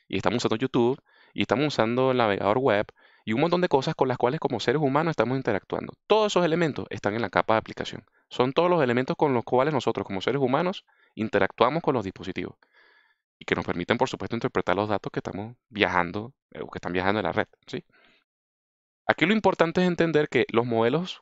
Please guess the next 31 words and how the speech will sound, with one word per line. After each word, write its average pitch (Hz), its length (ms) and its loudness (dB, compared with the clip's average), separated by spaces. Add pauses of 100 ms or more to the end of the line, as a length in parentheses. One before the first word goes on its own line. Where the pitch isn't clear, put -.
por 180 240 2
capas 135 320 2
se 156 100 0
crearon 156 420 2
para 135 200 2
que - 120 -2
el 107 60 0
entendimiento 107 600 0
de 151 40 2
la 156 60 0
comunicación 120 520 -2
fuera 90 180 2
sencillo, 135 580 -2 (600)
que 117 120 4
las 107 120 2
compañías 107 480 0
pudieran 123 340 0
crear 101 400 2 (200)
protocolos 131 800 0 (880)
y 104 120 -2
productos 127 720 0 (400)
que 107 100 4
fuesen 110 320 2
compatibles 117 640 2
unos 131 260 0
entre 131 220 -4
sí, 147 240 -6 (180)
¿sí? 320 220 -10 (120)
Y 85 100 -8
ya - 80 -8
está. - 200 0